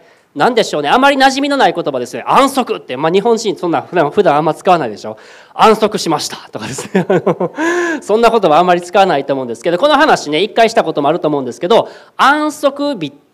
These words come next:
てあるんですよね。安息日ってどういう考え方から来たんですか？どこから始まったんですか？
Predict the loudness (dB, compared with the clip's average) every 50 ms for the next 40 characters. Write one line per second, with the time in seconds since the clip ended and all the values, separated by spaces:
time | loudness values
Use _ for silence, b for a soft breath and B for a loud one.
0 | _ _ -2 0 0 0 0 -4 -6 -8 -4 2 2 2 2 2 2 2 2 2
1 | 0 -2 -4 -2 -2 -2 -2 -2 -4 -8 -6 0 4 6 6 6 6 4 2 2
2 | 2 2 4 2 2 2 2 2 2 2 2 2 2 0 -2 -4 -6 -6 -6 -10
3 | -6 -2 0 0 0 0 -2 -20 _ _ _ _ _ _ _ _ _ _ -2 0
4 | 2 2 2 4 4 4 4 4 2 2 2 2 0 0 0 -2 -4 -4 -8 -12
5 | -4 0 0 0 0 0